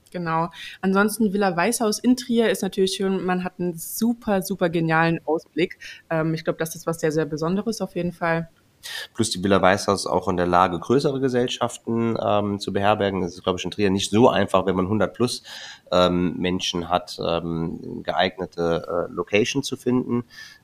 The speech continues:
Speaker 2: Ähm, neben der Villa Weißhaus auch für große Gesellschaften, zum Beispiel das Robert Schumann Haus, das ist vielleicht nicht jedermanns Sache, weil es eigentlich ein Tagungshaus ist, aber auch für große Gesellschaften, auch mit schönem Blick, ähm, über Trier, ähm, eine, ähm, eine gute Location.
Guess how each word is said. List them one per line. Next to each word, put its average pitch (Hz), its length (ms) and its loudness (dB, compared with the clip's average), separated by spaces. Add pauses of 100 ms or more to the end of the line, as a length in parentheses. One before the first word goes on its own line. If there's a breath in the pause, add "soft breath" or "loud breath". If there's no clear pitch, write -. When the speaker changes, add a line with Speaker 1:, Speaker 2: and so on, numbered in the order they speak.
(120)
Speaker 2:
Ähm, 92 380 -2
neben 107 220 2
der 98 120 4
Villa 92 200 2
Weißhaus 104 420 4
auch 92 160 0
für - 140 -12
große 113 340 2
Gesellschaften, 98 560 -2
zum 87 120 -10
Beispiel 87 260 -6
das 82 100 -6
Robert 85 260 -6
Schumann 131 320 0
Haus, 117 240 2
das 104 160 -6 (360)
ist - 200 -6
vielleicht - 280 0
nicht 180 140 -2
jedermanns 117 440 2
Sache, 107 220 2
weil 92 80 4
es - 60 -10
eigentlich 90 280 -4
ein 85 80 -18
Tagungshaus 123 760 0
ist, - 300 -6 (280 loud breath)
aber 82 160 2
auch 90 120 0
für - 60 -14
große 113 320 0
Gesellschaften, 101 540 -2
auch - 140 -2
mit 101 140 -6
schönem 101 300 0
Blick, - 280 -8
ähm, 92 200 -4
über 90 220 -4
Trier, 104 500 2
ähm, 90 380 0
eine, 90 460 0
ähm, 87 280 -10
eine 87 140 -12
gute 110 240 0
Location. 113 680 0